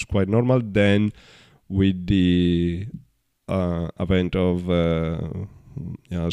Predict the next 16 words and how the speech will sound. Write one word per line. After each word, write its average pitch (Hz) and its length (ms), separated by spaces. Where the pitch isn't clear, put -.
smartphones, 92 640
then 87 200
it 95 80
became 87 400
easier 95 400
and 95 80
easier 98 300
to 95 180
do 90 300
that, 90 260
uh, 92 240
one-time 104 500
password. 117 580
So 95 140
you 85 140
will 87 140